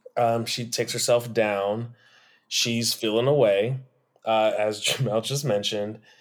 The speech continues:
and, uh, is even trying to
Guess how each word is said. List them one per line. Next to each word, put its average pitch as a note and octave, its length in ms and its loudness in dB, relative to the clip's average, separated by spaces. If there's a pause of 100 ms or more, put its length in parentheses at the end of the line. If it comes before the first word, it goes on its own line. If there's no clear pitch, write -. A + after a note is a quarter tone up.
(260)
and, A#2 760 2
uh, A2+ 240 4
is A#2+ 180 -2
even B2+ 220 0
trying A2+ 480 0
to A2 680 -2